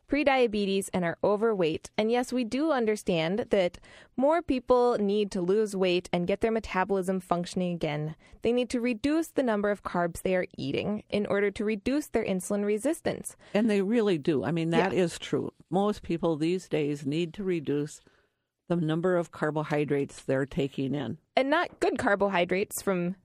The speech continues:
Speaker 1: veggies, but those processed carbs from bread and cereal and
Speaker 2: And
Speaker 1: Pop-Tarts.
Speaker 2: muffins. Yeah.
Speaker 1: And, yeah. So, and we understand that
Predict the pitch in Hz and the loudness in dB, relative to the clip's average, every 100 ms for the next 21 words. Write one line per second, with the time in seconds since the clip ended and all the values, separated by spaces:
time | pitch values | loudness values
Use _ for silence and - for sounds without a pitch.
0 | _ 285 220 175 147 180 - - 185 175 | _ 2 2 0 0 -4 -8 -2 2 2
1 | - 226 - _ - 214 208 208 _ _ | 0 -10 -12 _ 0 2 2 -2 _ _
2 | _ _ _ - 403 349 214 190 - 180 | _ _ _ 2 2 4 0 0 0 0
3 | 175 180 - 202 185 185 285 269 190 160 | 0 -4 -2 0 0 0 2 2 2 0
4 | 170 170 190 - - 285 202 156 160 180 | -2 -2 -6 -6 0 2 4 2 0 -4
5 | - 175 - 175 - 131 - - - 180 | -2 0 2 2 0 0 -2 -6 -2 -2
6 | - - - 277 - - _ - - _ | -2 -6 -2 -2 -2 -8 _ -20 -20 _
7 | _ _ _ _ _ 214 208 - - 254 | _ _ _ _ _ 2 2 0 0 2
8 | 302 359 381 - 233 226 214 - | 2 2 2 2 2 2 0 -2